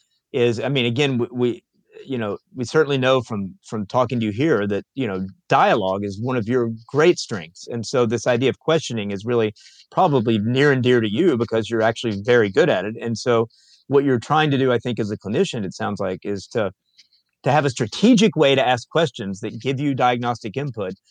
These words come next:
while at the same time appearing almost casual and interviewish in, in the, in the process, right? Like, you're,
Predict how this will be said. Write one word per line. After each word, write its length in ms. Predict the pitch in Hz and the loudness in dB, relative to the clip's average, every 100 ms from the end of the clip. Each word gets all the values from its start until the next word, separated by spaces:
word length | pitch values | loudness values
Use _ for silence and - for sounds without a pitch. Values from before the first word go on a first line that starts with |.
| _ - | _ 0
while 180 | 127 | 0
at 60 | 131 | 2
the 80 | 123 | -4
same 320 | - 202 240 | -2 0 0
time 360 | 185 160 202 185 | 0 -2 -2 -4
appearing 420 | - 160 160 151 | -2 -2 -2 0
almost 360 | 147 139 - - | 0 -2 -4 0
casual 560 | 160 160 131 127 123 131 | 0 2 0 0 0 -2
and 320 | 123 123 117 | -2 -2 -2
interviewish 640 | 147 175 127 113 95 - - _ - - | 0 0 2 0 -2 -6 -16 _ -20 -6
in, 280 | 120 117 113 | -4 -4 -4
in 200 | 131 120 117 | -4 -4 -4
the, 160 | 110 - | -4 -6
in 140 | 117 | -6
the 80 | 117 | -2
process, 500 | 156 190 - - - | 0 0 -4 -14 -8
right? 240 | 92 120 185 - _ _ - _ _ - | -4 -4 -4 -12 _ _ -20 _ _ -4
Like, 200 | 135 | -2
you're, 120 | - | 2